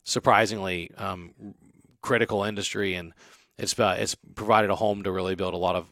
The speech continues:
really cool tech. Um, in two thousand and really in oh one when I started, I built a couple of products in my, in my dorm room and then in my apartment,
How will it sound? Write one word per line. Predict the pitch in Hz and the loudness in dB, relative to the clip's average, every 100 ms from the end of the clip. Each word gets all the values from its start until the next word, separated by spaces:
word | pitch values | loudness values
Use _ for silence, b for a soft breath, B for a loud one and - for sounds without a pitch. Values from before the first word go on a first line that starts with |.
| _ | _
really | 110 104 | -2 -2
cool | - 101 85 | -2 -6 -4
tech. | - 107 90 - B B B B _ - | -2 0 0 -6 B B B B _ -8
Um, | 101 98 95 | -4 -2 -2
in | 95 | -4
two | - 123 | -4 4
thousand | 123 117 117 95 | 6 6 4 -4
and | 87 85 - b b b b b b _ | -8 -10 -16 b b b b b b _
really | - 135 113 | 4 6 6
in | |
oh | 101 117 | 6 6
one | 107 113 113 | 8 6 4
when | 104 | 0
I | 90 | -2
started, | - 139 147 107 | 4 8 8 6
I | 92 | 2
built | 101 110 - | 2 0 -2
a | 101 | -6
couple | 110 98 | -2 -2
of | - | 4
products | 107 104 95 - | 6 6 4 -4
in | - 110 | -8 -8
my, | 98 95 78 | -6 -8 -10
in | 107 | -8
my | 95 | -6
dorm | 92 107 107 | -2 -2 0
room | 107 104 101 | 0 0 -2
and | 87 | -4
then | 92 | -8
in | 90 | -6
my | 82 | -6
apartment, | - 113 101 98 95 | 0 0 0 -4 -12